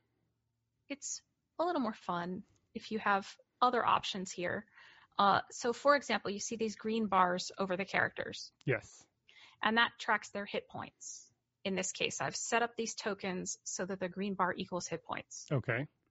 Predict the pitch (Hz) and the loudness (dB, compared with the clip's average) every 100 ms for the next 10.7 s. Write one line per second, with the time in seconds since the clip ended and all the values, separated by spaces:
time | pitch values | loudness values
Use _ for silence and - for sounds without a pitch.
0 | _ _ - 202 196 - - - 220 220 | _ _ 2 6 6 4 0 -2 2 4
1 | 233 - - 262 240 190 - - 180 180 | 4 2 -8 -6 -4 -4 -4 -8 -6 -4
2 | 175 170 - - 202 202 196 - 180 - | -2 -4 -8 -8 -6 -6 -8 -6 -8 -6
3 | - - - - - - _ _ _ _ | -8 -6 -8 -12 -16 -16 _ _ _ _
4 | _ _ - - - - 240 220 214 - | _ _ -20 -20 -14 -2 2 4 4 0
5 | _ _ _ - 320 320 247 175 160 - | _ _ _ -2 4 4 2 -2 -4 -4
6 | - 226 _ _ _ _ _ _ 370 190 | -6 -8 _ _ _ _ _ _ 0 0
7 | 190 - - 208 214 202 - - 165 - | 0 -4 -2 0 4 2 0 -6 -2 -2
8 | - - - 143 147 123 151 151 143 135 | -2 -6 0 6 6 6 4 6 6 4
9 | 120 _ - 175 - 165 170 160 - - | 0 _ 2 2 4 0 0 -2 -6 -20
10 | _ 143 143 139 135 127 139 | _ 8 10 10 10 8 6